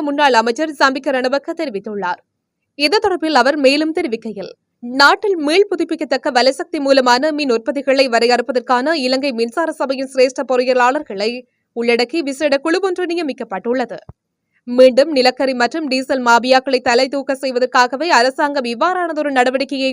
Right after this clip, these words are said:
முன்னெடுத்துள்ளது. நாடளாவிய ரீதியில் மின்தடை ஏற்படுவதற்கு முதல் நாள், அதாவது கடந்த ஏழாம் திகதி இலங்கை மின்சார சபையால் விசேட குழு ஒன்று நியமிக்கப்பட்டுள்ளது. காற்றாலை, சூரிய மற்றும் நீர் மின் உற்பத்திகளை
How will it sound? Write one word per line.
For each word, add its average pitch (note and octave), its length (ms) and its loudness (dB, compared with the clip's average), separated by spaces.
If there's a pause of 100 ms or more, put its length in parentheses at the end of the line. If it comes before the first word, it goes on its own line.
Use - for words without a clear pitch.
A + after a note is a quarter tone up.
முன்னெடுத்துள்ளது. A3 680 -6 (680)
நாடளாவிய D4+ 720 2
ரீதியில் C4+ 400 -2
மின்தடை D4 460 -2
ஏற்படுவதற்கு B3+ 560 -2 (100)
முதல் C4 240 0
நாள், C#4 240 0
அதாவது A3+ 420 2
கடந்த C#4 240 -2 (160)
ஏழாம் B3+ 280 2
திகதி C4+ 240 -4 (100)
இலங்கை C4+ 300 -2
மின்சார B3+ 420 -2
சபையால் C4+ 360 -4
விசேட C#4 260 -2 (100)
குழு D#4+ 240 -2
ஒன்று E4 180 -6 (100)
நியமிக்கப்பட்டுள்ளது. A3+ 840 -8 (920)
காற்றாலை, E4 500 2 (120)
சூரிய D4 380 -2
மற்றும் C#4+ 320 -2
நீர் C#4 220 -2
மின் C4 160 0
உற்பத்திகளை C4+ 540 0